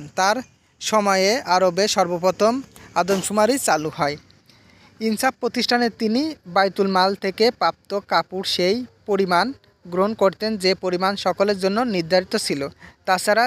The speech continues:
জেরুজালেমে যাওয়ার পথে ভর্তকে উটের পিঠে চড়িয়ে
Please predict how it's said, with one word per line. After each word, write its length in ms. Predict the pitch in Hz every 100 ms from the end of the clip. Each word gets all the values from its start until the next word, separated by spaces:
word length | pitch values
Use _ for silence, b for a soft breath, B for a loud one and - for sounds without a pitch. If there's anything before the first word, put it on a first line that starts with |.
| 202
জেরুজালেমে 680 | 196 214 214 220 214 220 240 196
যাওয়ার 300 | 185 185 190 -
পথে 300 | 190 - 220 285 - b b b b b b b
ভর্তকে 540 | 202 202 247 226 247 262 285 _ _ _ _ _ _ -
উটের 360 | 220 - 233 220 -
পিঠে 320 | 226 - 254
চড়িয়ে 440 | - 220 214 214